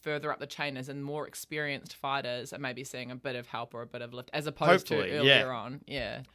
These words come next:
Speaker 2: Uh, yeah, I, I think we're helping, <clears throat> and I truly believe we are helping, in, especially in growing the female community as well,
Speaker 1: Mm.
Speaker 2: as a community.
Speaker 1: Yeah.
Speaker 2: You know what I
Speaker 1: Yeah.
Speaker 2: mean?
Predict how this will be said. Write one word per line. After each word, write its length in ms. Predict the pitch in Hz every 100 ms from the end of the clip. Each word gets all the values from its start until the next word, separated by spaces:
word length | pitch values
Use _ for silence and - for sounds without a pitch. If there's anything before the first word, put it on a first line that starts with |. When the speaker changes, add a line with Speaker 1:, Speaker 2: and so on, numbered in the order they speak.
| -
Speaker 2:
Uh, 100 | 165
yeah, 200 | 190 170
I, 180 | 139 156 -
I 80 | 165
think 160 | 196
we're 100 | 185
helping, 540 | 143 143 156 160 139 120 _ _ _
<clears throat> 280 | _ -
and 100 | 131
I 80 | 127
truly 320 | 117 - 151
believe 300 | 131 123 127
we 100 | 113
are 140 | 123 117
helping, 480 | 113 107 107 98 - _ _ _ 127
in, 260 | 120 113 -
especially 540 | - 120 151 156 156 131
in 80 |
growing 340 | 113 117 117 113
the 40 |
female 380 | 104 117 120 107
community 500 | - 107 101 98 98
as 100 | 95
well, 400 | 95 101 98 92
Speaker 1:
Mm. 240 | 92 98 107
Speaker 2:
as 120 | 117
a 40 |
community. 580 | - 110 117 123 120 101
Speaker 1:
Yeah. 400 | 208 220 202 185
Speaker 2:
You 80 | 123
know 120 | 120
what 100 | 113
I 100 | 110
Speaker 1:
Yeah. 120 | 110 123
Speaker 2:
mean? 180 | 131